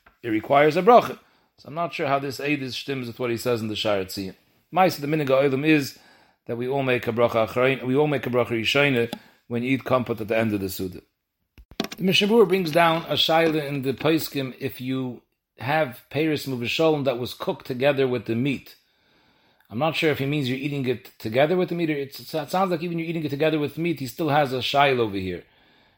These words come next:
Shulchan Aruch Rav holds that since it's not,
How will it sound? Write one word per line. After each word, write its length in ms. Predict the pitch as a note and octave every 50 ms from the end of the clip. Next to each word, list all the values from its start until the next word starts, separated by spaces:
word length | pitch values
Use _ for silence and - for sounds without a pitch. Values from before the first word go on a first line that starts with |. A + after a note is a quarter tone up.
| _ _
Shulchan 260 | - - G#2 A2+ C3 B2+
Aruch 120 | A2 C#3+
Rav 240 | D3 D#3 F3 E3+ C#3+
holds 400 | B2+ C#3 D3 D3 D#3+ D#3+ C#3+ C#3
that 240 | C#3 C3+ C3 B2 - - - _ _ -
since 400 | - - D3 D3+ D3 B2+ - -
it's 280 | C3 A#2 - - - C3+
not, 400 | C#3+ C#3 C#3 B2+ - - -